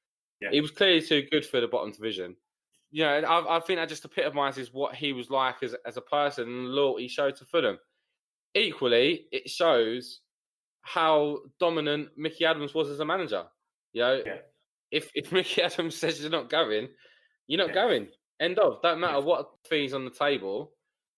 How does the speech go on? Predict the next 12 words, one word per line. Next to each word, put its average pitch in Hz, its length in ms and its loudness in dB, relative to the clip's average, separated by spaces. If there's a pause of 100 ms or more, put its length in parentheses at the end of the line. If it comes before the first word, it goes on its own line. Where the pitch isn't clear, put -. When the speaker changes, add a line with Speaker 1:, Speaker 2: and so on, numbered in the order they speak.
(140)
Speaker 2:
He, 139 240 2
he 147 120 2
was 143 120 0
a 143 60 -2
very 160 300 4
decisive 143 720 -2
manager. 113 440 -2 (1200)
He 180 140 2
was 180 160 2
also 156 680 4
very 139 300 4
lovable, 113 520 0